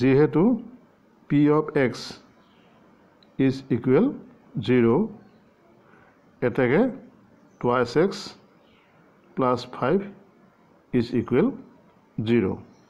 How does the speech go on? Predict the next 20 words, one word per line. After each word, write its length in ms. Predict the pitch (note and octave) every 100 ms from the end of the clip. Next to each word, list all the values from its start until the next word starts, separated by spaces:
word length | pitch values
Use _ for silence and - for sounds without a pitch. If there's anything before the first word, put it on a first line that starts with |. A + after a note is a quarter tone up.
| _ _ - - _ _ _ _ _
গতিকে 180 | C3 C#3+ C#3
ইয়াত 180 | D3 D3+
আমি 120 | D3 D3+ C#3+
যদি 140 | C#3 C#3+
মান 100 | C3 C3
উলিয়াবলৈ 260 | C3 C3+ C3
চাওঁ, 140 | C#3+ F#3+ -
সৰল 200 | B2 A#2+
কৰোঁ, 200 | B2 E3 - - - _ _ _ _ _ _ _ _ _
টুৱাইছ 280 | B2 B2 A#2+ C#3
এক্স 120 | C3+
ইকুৱেল 300 | B2+ B2+ C3+ A3+ - - _ _ _ _ _ _ _ _ -
ফাইভটো 320 | B2+ A#2+ C#3 A2
সমান 180 | B2 A#2+
চিনৰ 180 | C3 B2+
সোঁহাতে 280 | B2+ A#2 G#2+ A#2
গুচি 160 | A#2 A#2
গ'লে 160 | B2 B3 - - _ _ _ _ _ _ -
মাইনাছ 420 | B2+ A#2 A#2 A#2 -
ফাইভ, 180 | A2+ E3+